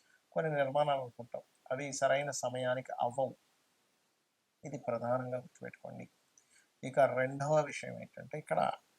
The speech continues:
దశమంలో ఉండే కేతు మారడం వల్ల ఉద్యోగ అవకాశాలు కూడా చక్కగా పెరుగుతాయి, దానికి ఏం టెన్షన్ లేదు. సప్తమంలోకి గురువు వెళ్తున్నందుకు గతంలో ఎప్పటి నుంచో మీరు వివాహ సంబంధించినటువంటి విషయాలు ఏవైతే అవ్వట్లేదని టెన్షన్ పడుతున్నారో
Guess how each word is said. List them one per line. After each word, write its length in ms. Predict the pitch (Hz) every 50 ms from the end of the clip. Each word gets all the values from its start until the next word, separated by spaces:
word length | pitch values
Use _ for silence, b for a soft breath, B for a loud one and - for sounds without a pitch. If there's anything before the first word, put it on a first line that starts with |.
| _ _ _ _ _ _ B B B B B B _ _
దశమంలో 580 | 196 - - - - - 170 185 185 185 180 175
ఉండే 260 | 170 160 151 139 139
కేతు 300 | - - 131 123 - 143
మారడం 540 | 139 131 123 - - 123 135 - - 127 123
వల్ల 320 | 123 123 - - - - - _ _
ఉద్యోగ 480 | - 117 - - 135 143 139 135 123 131
అవకాశాలు 480 | 127 123 - - - - - - -
కూడా 140 | - - -
చక్కగా 440 | - - - - _ - 107 110 117
పెరుగుతాయి, 400 | 120 - - - - - - - - _ _ _ _ _ _ _ _ _ -
దానికి 200 | - - - -
ఏం 80 | 62 -
టెన్షన్ 320 | - - - - - 50
లేదు. 160 | - - - _ _ _ b b b b b b b b _
సప్తమంలోకి 760 | - - 170 156 - - 175 170 170 170 170 165 165 160 - 147
గురువు 320 | 135 135 135 139 139 135
వెళ్తున్నందుకు 720 | 131 127 127 - 123 123 123 123 123 123 - _ - 120
గతంలో 340 | 120 - 123 123 127 127 127
ఎప్పటి 300 | 120 117 - - 131 - 123
నుంచో 420 | 120 120 117 - 127 123 117 - _ _ _
మీరు 180 | 123 117 113 113
వివాహ 440 | 117 117 107 113 113 117 113 113 117
సంబంధించినటువంటి 920 | - - 117 110 110 107 107 107 107 107 - - - - - - - -
విషయాలు 600 | - - - 120 117 110 110 107 - - - -
ఏవైతే 260 | - - - - -
అవ్వట్లేదని 560 | 62 62 - - - - - 65 62 62 62
టెన్షన్ 380 | - 62 62 - - - 60 58
పడుతున్నారో 540 | - - - _ 50 50 50 - - -